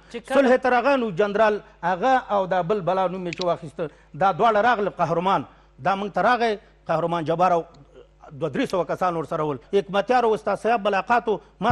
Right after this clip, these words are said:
Speaker 2: سره حکمتیار صاحب د میدان هم راوسته په یو ګاډي کې، او همدغه خلک ورسره ول، داسې نه چې نه ول، خو ځانونه داسې کړي وو چې ځان یې
Speaker 1: او
Speaker 2: عاجز کړی و،
Speaker 1: وایي چې
Speaker 2: تسلیم
Speaker 1: کله
Speaker 2: کړی و،
Speaker 1: پوه
Speaker 2: خو
Speaker 1: سوم،
Speaker 2: کار یې
Speaker 1: چې
Speaker 2: کوه.
Speaker 1: کله پوه سوم چې دا افغان وژنه د نور ما لاس وخت، زه دوی سره بیا نه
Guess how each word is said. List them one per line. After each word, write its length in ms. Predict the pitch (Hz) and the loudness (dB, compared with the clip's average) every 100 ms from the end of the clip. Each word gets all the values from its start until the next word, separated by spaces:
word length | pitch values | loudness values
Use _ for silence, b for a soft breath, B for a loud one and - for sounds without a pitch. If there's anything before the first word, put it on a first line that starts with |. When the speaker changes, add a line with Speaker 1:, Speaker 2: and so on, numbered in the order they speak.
| 220 | 0
Speaker 2:
سره 160 | 196 | -2
حکمتیار 340 | 175 180 190 196 | -4 -4 -2 -2
صاحب 120 | 185 | -4
د 80 | 170 175 | -6 -4
میدان 260 | 170 190 | -2 -2
هم 100 | 180 | 0
راوسته 340 | 175 196 175 185 | 0 2 0 -4
په 100 | 170 | 0
یو 60 | 202 | 0
ګاډي 240 | 180 175 156 | 2 0 0
کې، 100 | 170 - b b | -6 -6 b b
او 100 | 175 | 0
همدغه 340 | 180 269 269 196 | 2 0 -2 -2
خلک 200 | 202 180 | -4 -2
ورسره 280 | 180 202 202 | -4 0 2
ول، 180 | 202 160 - | 2 0 -6
داسې 140 | 180 | -6
نه 120 | 208 254 | -2 -2
چې 100 | 233 | 0
نه 40 | 226 | 2
ول، 100 | 185 - b b | 0 -2 b b
خو 80 | 170 | -12
ځانونه 360 | 147 165 214 190 | -8 -8 -8 -8
داسې 160 | 202 175 143 | -10 -14 -12
کړي 140 | 226 | -10
وو 80 | 247 | -10
چې 140 | 208 196 | -10 -6
ځان 100 | 208 | -2
یې 140 | - 190 | -2 -4
Speaker 1:
او 340 | - _ - 165 | -10 _ -8 -6
Speaker 2:
عاجز 260 | 135 151 | -6 -6
کړی 160 | 220 233 | -4 0
و، 80 | 220 | 2
Speaker 1:
وایي 140 | 226 | 2
چې 20 | |
Speaker 2:
تسلیم 220 | 180 170 175 | 0 -4 -2
Speaker 1:
کله 160 | 269 | 4
Speaker 2:
کړی 100 | 262 | 6
و، 120 | 247 | 6
Speaker 1:
پوه 180 | 262 277 | 4 2
Speaker 2:
خو 80 | - | 0
Speaker 1:
سوم، 160 | 240 226 | 0 2
Speaker 2:
کار 160 | 220 | 2
یې 80 | 175 | 2
Speaker 1:
چې 100 | - | -2
Speaker 2:
کوه. 120 | 156 | -2
Speaker 1:
کله 260 | 254 262 240 - | 0 -2 -4 -6
پوه 160 | 254 | -8
سوم 220 | 247 240 202 | -8 -10 -12
چې 100 | 196 | -6
دا 100 | 233 | -4
افغان 360 | 220 190 208 196 170 | -4 -4 -8 -8 -8
وژنه 480 | 185 202 196 233 226 | -4 -4 -2 -4 -4
د 180 | 208 208 | -2 -2
نور 100 | 208 | -2
ما 220 | 196 196 196 | 0 -2 0
لاس 240 | 202 202 208 | 0 -2 -4
وخت، 160 | 175 180 | -6 -6
زه 20 | 175 | -6
دوی 100 | 196 | -4
سره 220 | 185 165 | -2 -2
بیا 180 | 151 160 | 2 2
نه 140 | 180 | 2